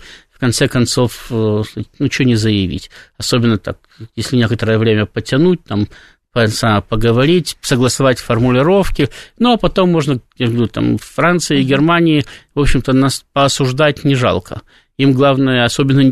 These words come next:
Speaker 1: Меркель, главное, чтоб Северный поток-два достроили. А за это время осудить Россию она успеет еще раз десять.
Speaker 2: А, в-, возвращаясь к тезису про цели, значит, а, поджечь границы России, вот есть история с Белоруссией. Сейчас становится теплее,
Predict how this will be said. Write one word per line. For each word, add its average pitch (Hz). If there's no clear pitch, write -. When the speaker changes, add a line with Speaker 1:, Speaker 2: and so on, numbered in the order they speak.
Speaker 1:
Меркель, 147
главное, 139
чтоб 120
Северный 135
поток-два 117
достроили. 87
А 127
за 147
это 160
время 147
осудить 131
Россию 151
она 139
успеет 135
еще 131
раз 127
десять. 101
Speaker 2:
А, 196
в-, 196
возвращаясь 202
к -
тезису 185
про 170
цели, 175
значит, 160
а, 151
поджечь 170
границы 170
России, 214
вот 196
есть 202
история 190
с 165
Белоруссией. 165
Сейчас 269
становится 196
теплее, 202